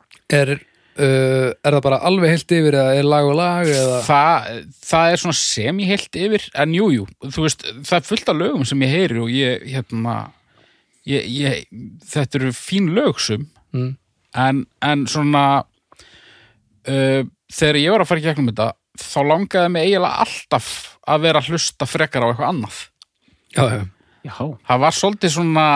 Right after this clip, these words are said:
Speaker 1: Það er ekki meðmæli
Speaker 3: Það,
Speaker 1: með
Speaker 3: það er ekki beint meðmæli með, með
Speaker 1: Nei.
Speaker 3: hljómsveitinni, sko.
Speaker 2: Nei. En samt gerðist það nú svona yfirleitt á öllum þessum plötum að svona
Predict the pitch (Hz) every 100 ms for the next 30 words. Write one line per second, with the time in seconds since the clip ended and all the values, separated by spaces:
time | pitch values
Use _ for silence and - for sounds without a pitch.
0 | 135 127 127 120 120 117 117 113 117 120
1 | 135 170 175 160 214 - 202 156 113 113
2 | 139 143 135 120 113 101 - 87 - -
3 | 147 139 117 104 107 _ _ _ _ -
4 | _ 131 131 165 233 - _ - - -
5 | - - 170 - _ - 185 233 247 -
6 | - 202 196 151 - - - - 170 175
7 | 170 185 180 165 214 156 123 - 120 156
8 | 165 175 156 147 135 156 139 120 117 -
9 | 139 135 143 147 147